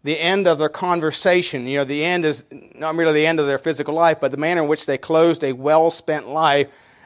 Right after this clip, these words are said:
as exhibited by their spirit in dying. That's the idea. So, so following their end, you know,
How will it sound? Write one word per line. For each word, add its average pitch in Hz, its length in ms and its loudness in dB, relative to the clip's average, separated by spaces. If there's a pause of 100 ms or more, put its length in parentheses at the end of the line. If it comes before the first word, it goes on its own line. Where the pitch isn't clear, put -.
(140)
as 147 220 0
exhibited 156 480 0
by 143 160 4
their 151 160 0
spirit 165 360 -4
in 139 100 -8
dying. 143 320 2
That's 131 180 -6
the 151 60 -4
idea. 147 340 0
So, 156 260 0 (200)
so 180 220 2
following 208 600 4
their 185 240 6
end, 175 420 0
you 151 60 -2
know, 160 100 0